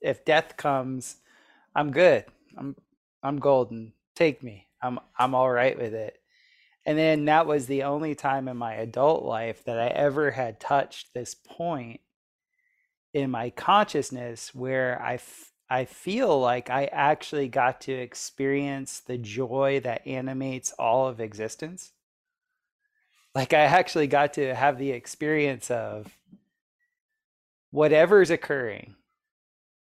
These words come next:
the animator is glad that it's occurring. It, it doesn't matter what it is. It's just like,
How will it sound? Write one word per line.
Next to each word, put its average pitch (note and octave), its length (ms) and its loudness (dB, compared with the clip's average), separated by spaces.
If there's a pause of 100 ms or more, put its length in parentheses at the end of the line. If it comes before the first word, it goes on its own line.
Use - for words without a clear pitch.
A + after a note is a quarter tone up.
(180)
the D3 200 2
animator D3+ 800 2
is A#2 100 -4
glad B2 360 0
that A2 120 -6
it's G#2+ 200 -12
occurring. A2+ 440 -14 (1160)
It, D3 240 0 (340)
it D#3+ 160 0
doesn't D3+ 340 2
matter C3 680 0
what C3+ 160 -2
it A#2+ 100 -4
is. G#2+ 300 -8
It's - 180 -10
just C#3+ 160 -2
like, A2 300 -4